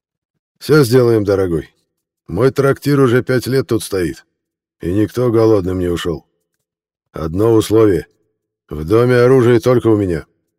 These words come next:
Машину свою отгоните за угол. И проходите, мы всегда рады добрым гостям". Абик жестом пригласил в дом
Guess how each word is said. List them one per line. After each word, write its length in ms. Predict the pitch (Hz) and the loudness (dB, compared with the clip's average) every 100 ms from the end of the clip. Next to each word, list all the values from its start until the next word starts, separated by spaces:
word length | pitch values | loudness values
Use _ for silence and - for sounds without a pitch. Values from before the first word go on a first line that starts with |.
| - | -10
Машину 480 | 82 90 120 117 | -8 -6 -2 -2
свою 300 | 107 117 113 | 0 2 4
отгоните 480 | 113 107 117 123 110 | 4 2 2 0 0
за 160 | 104 113 | 0 2
угол. 320 | 104 85 73 _ _ _ _ _ _ _ - | 0 -2 -8 _ _ _ _ _ _ _ -6
И 100 | 101 | -4
проходите, 720 | 117 127 127 123 147 - 82 _ - | 0 0 0 2 0 0 -8 _ -8
мы 140 | 98 | -4
всегда 380 | 101 107 107 120 | -2 0 0 2
рады 260 | 107 90 85 | 0 -4 -4
добрым 320 | 87 85 85 | -4 -4 -4
гостям". 440 | 85 80 82 69 _ _ _ _ _ _ _ _ _ - | -6 -6 -8 -10 _ _ _ _ _ _ _ _ _ -18
Абик 380 | 76 76 85 | -14 -10 -10
жестом 380 | 87 90 90 82 | -8 -10 -8 -10
пригласил 440 | 82 82 85 - 87 | -8 -6 -6 -8 -10
в 80 | |
дом 300 | 80 107 95 | -2 -2 -2